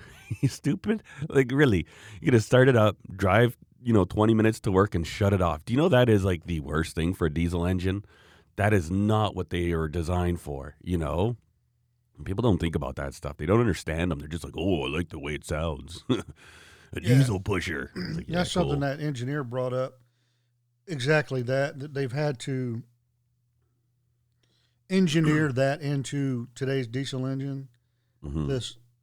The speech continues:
Speaker 2: um, short distance driving, um,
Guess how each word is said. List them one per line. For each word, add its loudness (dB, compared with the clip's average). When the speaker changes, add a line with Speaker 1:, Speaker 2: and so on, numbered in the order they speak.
Speaker 2:
um, -10
short -4
distance -6
driving, -6
um, -14